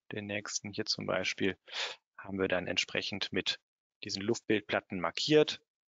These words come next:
und automatisch auch erkennen lassen in der Software, also nicht manuell platziert, sondern dann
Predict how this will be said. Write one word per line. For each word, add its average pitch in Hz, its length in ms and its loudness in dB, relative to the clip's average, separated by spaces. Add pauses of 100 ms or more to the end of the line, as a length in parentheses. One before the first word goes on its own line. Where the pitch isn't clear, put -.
(1300)
und - 320 -4
automatisch 113 800 4
auch 104 260 4
erkennen 160 420 2
lassen 156 340 4
in 127 80 -2
der 120 120 4
Software, 113 640 4 (120)
also 107 260 -2
nicht 107 220 -4
manuell 107 420 4
platziert, - 520 0
sondern 98 360 0
dann 90 240 -2